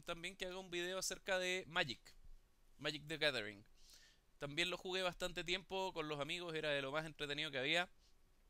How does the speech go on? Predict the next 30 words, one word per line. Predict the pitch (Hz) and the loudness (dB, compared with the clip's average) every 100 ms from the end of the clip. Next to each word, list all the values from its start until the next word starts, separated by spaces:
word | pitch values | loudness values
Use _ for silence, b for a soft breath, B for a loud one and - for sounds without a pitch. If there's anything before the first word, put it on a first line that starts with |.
| - - - - - | -20 -20 -20 -20 -10
Y | 120 120 117 117 113 110 | -6 -4 -4 -6 -8 -8
no | 139 | -8
sé, | 285 - 311 | -8 -10 -14
me | - 196 | -16 -12
gustaría | 190 202 196 | -8 -2 0
hacer | 196 | 0
un | 185 | 0
video | 160 160 | 0 0
acerca | 156 160 - | 0 -2 -2
de | 104 | -2
eso. | - - B B B B B | -4 -10 B B B B B
Eh, | - 120 113 113 110 107 | -4 -2 -2 -4 -6 -6
comenten | 160 165 165 131 117 113 | -4 -2 -2 -4 -6 -10
si | - 151 | -6 -6
a | |
ustedes | - 147 139 | 2 2 2
les | 131 | 0
interesa. | 117 113 90 - - - | -2 -4 -6 -8 -12 -8
Quizás | 147 160 151 | 2 4 6
lo | 131 | 6
haga | 123 | 4
igual, | 113 85 - | 2 -4 -8
pero | 135 120 117 - - - | -6 -6 -8 -14 -18 -14
sería, | - 143 127 113 - - | -6 -2 0 0 -4 -12
sería | - 135 131 123 123 | -8 0 2 4 2
bueno, | 123 143 143 139 | -2 -2 -2 -2
sería | 131 131 | 0 0
un, | 127 127 120 - B B | 0 -4 -8 -12 B B
una | 131 131 | -4 -2
motivación | 127 135 127 - 131 | -2 -2 -2 -2 -4